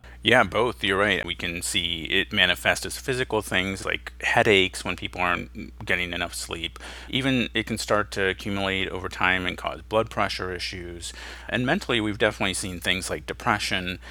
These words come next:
It makes sense. If we're not sleeping well, we're g-, not gonna have as great of an outlook the next day. And then it can kind of exacerbate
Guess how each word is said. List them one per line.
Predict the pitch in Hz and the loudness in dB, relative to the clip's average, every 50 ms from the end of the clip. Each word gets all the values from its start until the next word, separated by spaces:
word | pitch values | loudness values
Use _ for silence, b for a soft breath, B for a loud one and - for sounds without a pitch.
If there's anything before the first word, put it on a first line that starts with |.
| B B B | B B B
It | - - - - - 151 | -12 -12 -12 -4 0 0
makes | 156 156 147 120 - | 4 4 4 4 4
sense. | - 92 82 78 80 - 87 | 0 0 0 -2 -4 -6 -6
If | 87 - | -4 -2
we're | - 101 | 0 2
not | 101 98 95 92 - | 4 4 4 4 2
sleeping | - - 104 98 95 - 92 90 90 | 0 0 0 -2 -2 -2 -6 -6 -4
well, | 87 85 82 85 85 85 85 82 82 | -4 -4 -2 0 0 0 0 -2 -4
we're | - - 82 | -8 -10 -10
g-, | 80 - - | -10 -8 0
not | 95 98 87 - | 4 4 4 4
gonna | - 85 78 | 2 -2 -2
have | - 90 87 82 | -2 -2 -4 -4
as | 80 80 78 - | -8 -10 -12 -10
great | - 87 82 82 | -8 -8 -8 -6
of | 80 80 | -4 -2
an | 85 87 | -2 0
outlook | 82 82 87 - 80 87 85 78 - - - B B B B B | 0 0 -2 -2 -2 -4 -4 -4 -6 -12 -12 B B B B B
the | 85 90 | -8 -4
next | 95 90 82 80 - - - | -2 -2 -2 0 -2 -2 0
day. | - 98 101 85 78 78 80 82 - B B B B B B - | 0 0 0 2 0 0 -2 -4 -8 B B B B B B 0
And | 123 127 | 2 4
then | 123 123 | 6 6
it | 117 | 6
can | - 123 117 | 4 2 0
kind | - 120 104 | 2 2 2
of | 101 98 | 4 2
exacerbate | 98 90 90 104 95 90 107 - - 107 85 87 85 85 82 | 0 0 2 4 4 4 4 2 -2 -2 -2 -2 -4 -4 -4